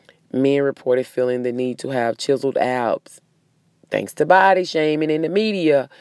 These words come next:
which is interesting, since some of the most famous and popular men in pop culture these days are adored for their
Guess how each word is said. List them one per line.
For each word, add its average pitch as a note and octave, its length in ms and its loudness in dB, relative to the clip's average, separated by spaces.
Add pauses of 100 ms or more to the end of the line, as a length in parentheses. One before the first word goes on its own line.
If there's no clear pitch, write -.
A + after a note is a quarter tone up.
(440)
which - 240 -14
is - 160 -16
interesting, E3+ 720 -4 (560)
since B2+ 320 -6
some C3+ 160 0
of C#3 60 2
the C#3 60 -2
most C3 280 -2
famous C#3 460 0
and A#2+ 120 -4
popular C3 320 0
men C3 200 -4
in A#2+ 60 -6
pop A#2 240 -2
culture F#3 380 0
these B2+ 200 -8
days A#2 400 -2
are A2 200 0
adored A#2 420 -2
for F#2+ 120 -6
their F#2 360 -2